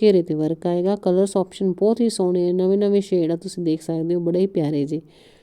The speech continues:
ਇਹ ਤੁਸੀਂ ਗਰਮੀ ਦੇ ਫੰਕਸ਼ਨਸ 'ਤੇ ਵੀ ਵੀਅਰ ਕਰ ਸਕਦੇ ਹੋ। ਬੁਟੀਕ ਸਟਾਈਲ ਸੂਟ ਹੈਗਾ, ਕਲਰਸ ਕਾਫੀ ਅੱਛੇ ਨੇ, ਡਾਰਕ ਲਾਈਟ ਸਾਰੇ ਹੀ। ਕਲਰ ਚਾਰਟ ਬੜਾ ਅੱਛਾ ਹੈ ਇਸ ਦਾ, ਗ੍ਰੇ ਹੈ ਦੇਖੋ, ਸਕਿਨ ਹੈ, ਅ, ਵਾਈਟ ਕਲਰ ਹੈਗਾ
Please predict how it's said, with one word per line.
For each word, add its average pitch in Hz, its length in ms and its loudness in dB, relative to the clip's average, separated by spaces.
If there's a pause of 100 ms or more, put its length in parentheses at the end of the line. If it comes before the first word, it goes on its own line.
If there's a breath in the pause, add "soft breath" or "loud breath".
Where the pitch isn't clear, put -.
(560 soft breath)
ਇਹ 202 140 4
ਤੁਸੀਂ 220 460 4
ਗਰਮੀ 196 380 4
ਦੇ 202 280 4 (240)
ਫੰਕਸ਼ਨਸ 190 480 4
'ਤੇ 202 320 4
ਵੀ 208 180 2
ਵੀਅਰ 196 280 4
ਕਰ 175 200 0
ਸਕਦੇ 180 320 0
ਹੋ। 208 80 4
ਬੁਟੀਕ 180 320 2
ਸਟਾਈਲ 190 320 2
ਸੂਟ 165 400 -2
ਹੈਗਾ, 180 220 0
ਕਲਰਸ 190 420 -2
ਕਾਫੀ 180 400 -2
ਅੱਛੇ 175 340 -4
ਨੇ, 165 220 -2 (440 loud breath)
ਡਾਰਕ 180 340 2
ਲਾਈਟ 185 320 0
ਸਾਰੇ 180 400 0
ਹੀ। 202 80 0
ਕਲਰ 180 280 0
ਚਾਰਟ 175 360 -2
ਬੜਾ 175 260 -2 (100)
ਅੱਛਾ 190 300 -4
ਹੈ 170 100 0
ਇਸ 160 260 -4
ਦਾ, 147 140 -6 (520 soft breath)
ਗ੍ਰੇ 180 280 10
ਹੈ 185 60 4
ਦੇਖੋ, 180 480 -2 (200)
ਸਕਿਨ 185 440 2
ਹੈ, 180 180 0 (1700 soft breath)
ਅ, 190 200 6
ਵਾਈਟ 180 320 4
ਕਲਰ 180 340 6
ਹੈਗਾ 180 400 0